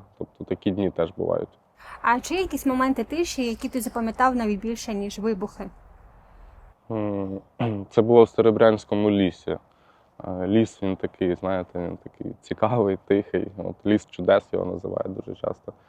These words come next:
Speaker 1: Е, і от там були періоди, я пам'ятаю, коли Ч В К Вагнер йшло на Москву, от, тоді була в лісі максимальна тиша. Тоді прям тихо було взагалі, ні обстрілу не було, нічого.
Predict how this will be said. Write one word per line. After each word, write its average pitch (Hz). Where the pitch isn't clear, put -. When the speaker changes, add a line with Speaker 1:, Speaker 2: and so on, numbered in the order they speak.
Speaker 1:
Е, 92
і 98
от 98
там 110
були 101
періоди, 104
я 101
пам'ятаю, 101
коли 92
Ч 107
В 110
К 110
Вагнер 98
йшло 98
на 92
Москву, 117
от, 87
тоді 98
була 95
в 90
лісі 98
максимальна 87
тиша. -
Тоді 90
прям 85
тихо 95
було 85
взагалі, 90
ні 92
обстрілу 95
не 87
було, 85
нічого. 87